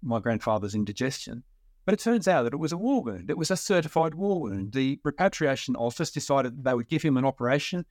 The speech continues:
in nineteen fifty, a cholecystectomy, because of his, uh, dysentery and the effects that it had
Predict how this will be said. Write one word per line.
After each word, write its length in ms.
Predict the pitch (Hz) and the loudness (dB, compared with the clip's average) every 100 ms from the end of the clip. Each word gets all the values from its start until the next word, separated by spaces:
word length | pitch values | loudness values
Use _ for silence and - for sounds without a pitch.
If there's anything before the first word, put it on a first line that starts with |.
| _ _ _ 139 | _ _ _ -4
in 100 | 127 | 0
nineteen 340 | 135 123 117 | 0 0 -4
fifty, 380 | - 143 - 135 | -2 -2 0 -2
a 40 | |
cholecystectomy, 1000 | - 147 135 - 120 139 - 151 156 156 _ _ _ _ - | 0 -2 -2 -4 -2 -2 -2 -4 -2 -4 _ _ _ _ -6
because 520 | 143 - 127 143 - - | -4 0 2 0 -2 -4
of 220 | 123 123 | -4 -2
his, 420 | 123 123 120 - _ _ _ - | 0 0 0 -8 _ _ _ -4
uh, 200 | 127 131 | -2 2
dysentery 540 | 196 - 143 - 95 | 2 2 0 -2 -2
and 180 | 117 113 | 0 2
the 60 | 117 | 2
effects 380 | - 135 - | 0 -2 -2
that 100 | - | -4
it 80 | 139 | -2
had 340 | 110 110 104 | 0 0 0